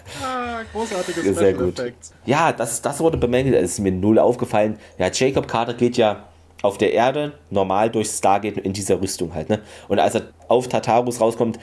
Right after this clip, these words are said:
Speaker 2: hat er die Hand vorab so im Ereignishorizont als Abwehrhaltung gegen das Schild. Und das hätte eigentlich diese Abwehrhaltung schon, bevor er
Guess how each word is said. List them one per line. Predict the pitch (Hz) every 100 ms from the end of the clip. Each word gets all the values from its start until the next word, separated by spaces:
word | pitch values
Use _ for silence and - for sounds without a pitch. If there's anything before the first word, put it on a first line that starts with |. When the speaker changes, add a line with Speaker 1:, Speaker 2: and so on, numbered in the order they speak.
| - - - _
Speaker 2:
hat | 104 107
er |
die | 104 92
Hand | 98 120
vorab | - 101 - -
so | - 101
im | - 92
Ereignishorizont | - 98 110 110 101 95 - 104 101 - -
als | 90
Abwehrhaltung | - - 95 98 92 95
gegen | 90 87
das | 85
Schild. | - 123 131 131 - - -
Und | -
das | 92 -
hätte | 95 92
eigentlich | 90 95 92
diese | 98 92
Abwehrhaltung | 95 - 90 87 98
schon, | - 95 87 - -
bevor | - 110 104
er | 104 98